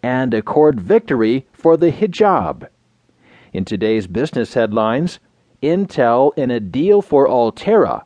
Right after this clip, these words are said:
a rival chip maker, an urgent meeting for leaders in the Greek debt crisis,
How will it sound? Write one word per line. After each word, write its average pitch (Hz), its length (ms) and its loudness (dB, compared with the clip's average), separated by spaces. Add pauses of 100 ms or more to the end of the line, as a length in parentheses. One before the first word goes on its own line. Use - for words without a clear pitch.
a 104 140 -4
rival 139 480 0
chip 202 340 -2
maker, 147 500 -2 (440)
an 95 160 -4
urgent 135 420 0
meeting 147 400 2
for 117 240 0
leaders 120 580 0
in 113 120 -2
the 104 80 -2
Greek 135 400 -2
debt 151 240 -2
crisis, 135 580 0